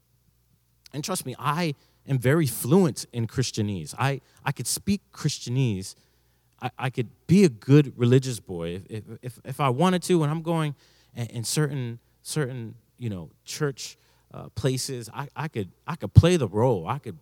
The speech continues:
"Yes, brother. Hallelujah, brother. Thank you, sister so-and-so. Blessed be to God." I, I could,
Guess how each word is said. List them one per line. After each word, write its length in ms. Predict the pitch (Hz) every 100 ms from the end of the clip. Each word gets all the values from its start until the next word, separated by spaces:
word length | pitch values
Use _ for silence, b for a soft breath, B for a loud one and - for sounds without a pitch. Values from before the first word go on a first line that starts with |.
| -
"Yes, 380 | 104 110 127 135
brother. 360 | - 107 87 82
Hallelujah, 600 | 120 120 117 127 120 92
brother. 260 | 98 90
Thank 340 | - 120 131 110
you, 80 |
sister 340 | 101 101 - 90
so-and-so. 640 | - 90 85 - 85 78 b b b
Blessed 420 | 92 110 120 123
be 120 | 123 123
to 80 | 110
God." 300 | 110 104 90
I, 140 | 131 131
I 100 | 147
could, 240 | 135